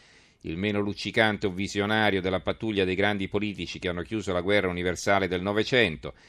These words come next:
che hanno chiuso con il comunismo, cementato la struttura economica e sociale di quella che oggi conosciamo come Europa,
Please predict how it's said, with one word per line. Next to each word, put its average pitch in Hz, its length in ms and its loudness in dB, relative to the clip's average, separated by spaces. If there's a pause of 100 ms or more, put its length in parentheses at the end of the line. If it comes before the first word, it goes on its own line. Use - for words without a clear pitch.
(240)
che 95 160 -2
hanno 90 180 -2
chiuso 101 340 -2
con 98 140 0
il 92 60 -4
comunismo, 101 720 0
cementato 95 640 2
la 90 100 0
struttura 98 400 -4
economica 95 480 0
e 87 60 -4
sociale 95 480 0
di 78 80 -8
quella 85 240 -2
che 90 140 -2
oggi 90 260 -2
conosciamo 87 540 -2
come 95 200 -2
Europa, 113 540 4